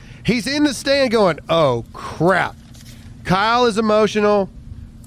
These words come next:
Uh, the freaking prosecuting team has their head in their hand. Just, they cannot believe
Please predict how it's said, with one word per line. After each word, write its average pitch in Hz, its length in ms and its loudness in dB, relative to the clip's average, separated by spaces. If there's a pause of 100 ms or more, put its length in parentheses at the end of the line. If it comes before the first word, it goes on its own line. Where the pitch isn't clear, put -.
Uh, 165 580 -2
the 160 120 -2
freaking 208 680 0 (220)
prosecuting 220 800 -2
team 185 540 -2 (140)
has 175 320 -4
their 175 220 0
head 214 720 -6
in 202 200 -4
their 170 160 0
hand. 151 640 -4 (1300)
Just, 185 280 -4
they 190 120 0
cannot 208 440 -2
believe 185 840 -2